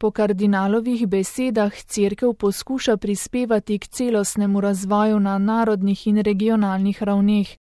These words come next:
mora pa še okrepiti pastoralo in dejavnosti za družbeno-politično osveščanje.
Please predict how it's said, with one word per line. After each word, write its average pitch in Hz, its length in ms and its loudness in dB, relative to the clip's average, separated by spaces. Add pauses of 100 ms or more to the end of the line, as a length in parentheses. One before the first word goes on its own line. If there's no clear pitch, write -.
mora 214 340 4
pa 214 160 -2
še 208 180 2
okrepiti 208 640 0
pastoralo 214 840 0
in 202 220 2
dejavnosti 202 800 -2
za 202 220 0
družbeno-politično 226 1200 -2
osveščanje. 202 840 -2